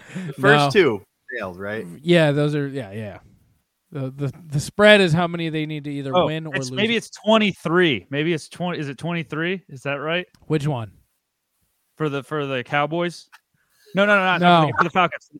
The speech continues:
Speaker 3: Falcons. For the Falcons.
Speaker 2: Neither is, no, neither is
Speaker 3: Neither is right.
Speaker 2: even
Speaker 1: Can
Speaker 2: close
Speaker 1: we
Speaker 2: to
Speaker 1: use
Speaker 2: twenty-three.
Speaker 1: ten dollars as the bet?
Speaker 2: I will use
Speaker 1: Like, the
Speaker 2: a hundred dollars as the, for the bet, as that is what the plus is,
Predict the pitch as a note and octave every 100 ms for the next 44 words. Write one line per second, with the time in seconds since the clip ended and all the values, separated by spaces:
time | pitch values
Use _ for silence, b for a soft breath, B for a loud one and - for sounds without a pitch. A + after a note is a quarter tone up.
0 | - D#3+ C3+ - D3 D#3+ D3+ E3+ F#3+ G3+
1 | G#3 G3 F3 - F3+ F3 D3 C3 D#3 E3+
2 | F3+ F3 D#3+ C3 _ - D3 D#3 D3 -
3 | C3+ G3 F3+ F3 E3+ F3 F#3 F3+ G3 G#3
4 | E3 D#3+ E3 C#3+ C#3 D3+ D3+ - B2+ A#2+
5 | G#2 G2 F2+ - _ F3 F3+ G#3 A3+ G3
6 | D#3+ B3 A#3 F#3+ F#3+ F3+ F3 D#3+ D#3 E3+
7 | - F#3 D#3+ C3+ D3+ D3+ D3+ D3 A#2 E3
8 | F3+ C#3+ E3+ F3 - D#3+ - E3+ D#3 -
9 | C3+ B2